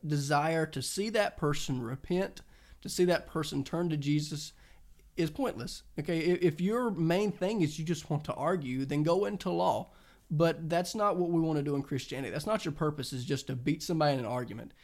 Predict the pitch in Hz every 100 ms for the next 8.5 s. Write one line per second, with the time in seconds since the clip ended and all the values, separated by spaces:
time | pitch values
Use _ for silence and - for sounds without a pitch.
0 | - 147 170 170 190 208 202 175 151 151
1 | 147 156 170 214 208 180 165 160 127 120
2 | 156 147 - - 160 170 165 170 156 156
3 | 143 139 151 156 208 170 147 143 139 139
4 | 135 135 160 135 127 123 135 120 131 127
5 | 131 190 160 127 156 151 156 - - -
6 | - - - - 220 190 214 247 202 170
7 | 196 202 160 - 190 151 143 175 180 208
8 | 202 185 208 285 254